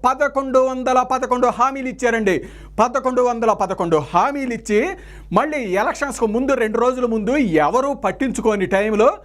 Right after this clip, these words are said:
మేనిఫెస్టో అని ఒకటి రిలీజ్ చేసి అందులో ఒక ఆరు వందల హామీలు అని అనేసి పెట్టారు, తొమ్మిది నవరత్నాలు అని అవి ఇవి అని అనేసి పెట్టారనమాట. మొత్తం ఈ పదకొండు వందల హామీల్లో ఒక్కటంటే ఒక్కటి కూడా నెరవేర్చకపోగా పూర్తిగా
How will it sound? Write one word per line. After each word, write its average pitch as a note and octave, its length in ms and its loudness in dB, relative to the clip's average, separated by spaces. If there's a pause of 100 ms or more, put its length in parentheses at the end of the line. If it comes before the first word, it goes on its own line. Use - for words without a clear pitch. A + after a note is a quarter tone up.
(260)
మేనిఫెస్టో C4 680 0
అని B3 160 -4
ఒకటి G3 280 -2
రిలీజ్ G#3+ 300 -2
చేసి B3 140 0
అందులో A#3+ 220 2
ఒక A3+ 160 -2
ఆరు G3+ 180 0
వందల G#3 180 -2
హామీలు G#3+ 440 2
అని G3+ 160 -2
అనేసి F#3+ 260 -4
పెట్టారు, G3+ 580 0
తొమ్మిది G3 240 0
నవరత్నాలు F#3 640 0
అని F#3+ 300 0
అవి G3 260 0
ఇవి G3 180 0
అని F3 100 -2
అనేసి E3+ 240 -4
పెట్టారనమాట. C#3+ 560 0 (580)
మొత్తం B3+ 420 0
ఈ A#3 200 0
పదకొండు G3 440 -2
వందల E3 460 2
హామీల్లో A3+ 720 0
ఒక్కటంటే G#3+ 680 -2
ఒక్కటి G3 400 2
కూడా A#3 220 2
నెరవేర్చకపోగా G3 800 0
పూర్తిగా G3+ 460 2